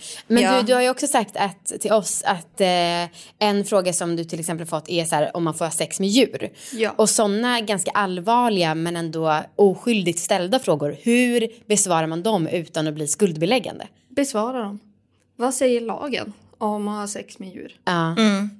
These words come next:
Speaker 3: Det måste man ju lyfta upp och visa på att, ja, men det är inte riktigt okej på grund av.
Speaker 1: Ja.
Speaker 2: Mm.
Speaker 3: Och ingen fråga är ju dum, så att vi måste ju behandla alla.
Speaker 2: Mm.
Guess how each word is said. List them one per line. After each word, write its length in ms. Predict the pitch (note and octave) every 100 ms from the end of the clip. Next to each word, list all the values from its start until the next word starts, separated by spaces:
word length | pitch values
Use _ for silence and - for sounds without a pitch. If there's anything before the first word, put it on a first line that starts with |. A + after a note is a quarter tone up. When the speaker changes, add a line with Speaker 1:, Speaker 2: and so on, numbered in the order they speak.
| - _
Speaker 3:
Det 160 | C4 C4
måste 300 | C4 B3 A3+
man 140 | A3
ju 60 | G#3+
lyfta 320 | A3 A3 -
upp 280 | G#3+ A3 -
och 120 | G3+
visa 340 | G#3+ G3+ G#3+
på 120 | G#3 G3
att, 180 | G#3 -
ja, 100 | A3+
men 160 | A3+ A#3+
det 80 | C4
är 60 |
inte 280 | C4 A3 G#3
riktigt 340 | G#3 G#3 G3+ G3+
okej 380 | F#3+ G#3 F#3+
på 160 | G3 G3+
grund 400 | F#3+ F#3+ F#3+ F#3
av. 240 | - - - - _
Speaker 1:
Ja. 280 | F3+ D#3+ D#3+
Speaker 2:
Mm. 260 | G#3 F#3+ G3+ - _ _
Speaker 3:
Och 140 | A3+ A3+
ingen 340 | B3 B3 C4
fråga 360 | B3+ A3+ A3 A3+
är 40 | A3
ju 100 | A3
dum, 360 | C4 A3+ G3+
så 100 | G3+
att 120 | G#3
vi 340 | A#3 A#3+ A#3 A3 - _
måste 360 | C4+ A#3+ A#3+ B3+
ju 60 | A#3+
behandla 400 | A3+ A3+ A#3+ A3
alla. 300 | A3 A#3+ B3 - _ _ -
Speaker 2:
Mm. 280 | F#3+ F3+